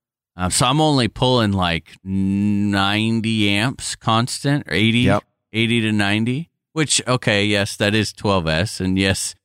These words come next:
Speaker 1: it is a <laughs> five hundred, which kinda is a lot, I guess, but, um, yeah, I'm excited. I ordered,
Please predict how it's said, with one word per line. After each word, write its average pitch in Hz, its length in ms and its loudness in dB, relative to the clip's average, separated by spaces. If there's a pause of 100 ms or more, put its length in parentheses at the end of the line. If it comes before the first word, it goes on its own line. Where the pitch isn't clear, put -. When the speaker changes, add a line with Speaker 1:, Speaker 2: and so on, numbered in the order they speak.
(200)
Speaker 1:
it 104 120 0
is 117 180 4
a 226 80 0
<laughs> - 0 -
five - 560 -4
hundred, 143 580 0 (460)
which - 400 -2 (360)
kinda 123 220 0
is 104 220 0
a 92 80 -4 (100)
lot, 90 400 0
I 92 120 -8
guess, 95 420 0
but, 82 260 -4 (1400)
um, 85 400 2
yeah, 131 200 0
I'm 131 120 2
excited. 120 500 0
I 104 120 0
ordered, 120 680 0